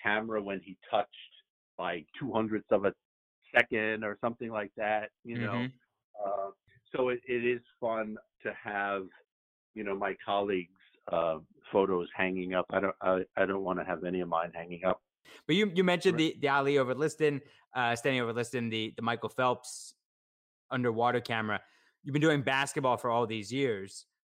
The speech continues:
Speaker 2: What's the other, if you, if you were on assignment for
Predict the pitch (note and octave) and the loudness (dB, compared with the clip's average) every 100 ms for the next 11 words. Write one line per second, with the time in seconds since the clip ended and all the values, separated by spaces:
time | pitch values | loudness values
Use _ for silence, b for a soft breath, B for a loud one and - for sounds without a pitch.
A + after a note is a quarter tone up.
0 | _ _ _ _ _ A#2+ A2 C#3+ C#3+ - | _ _ _ _ _ -12 0 0 0 -6
1 | B2 A#2+ B2 B2+ - _ C#3 C#3 C3+ B2+ | -4 -2 -4 -6 -10 _ -2 0 2 2
2 | B2 G#2 _ _ _ _ _ - A#2+ C3+ | 2 -2 _ _ _ _ _ -14 -10 -8
3 | C3+ B2+ A#2+ C3+ B2+ C3 C#3+ C3+ B2 C#3 | -10 -12 -10 -4 -2 -2 0 -2 0 -2
4 | C3 B2+ B2 - A#2+ A#2+ A#2 | 0 -2 -6 -6 -2 0 -2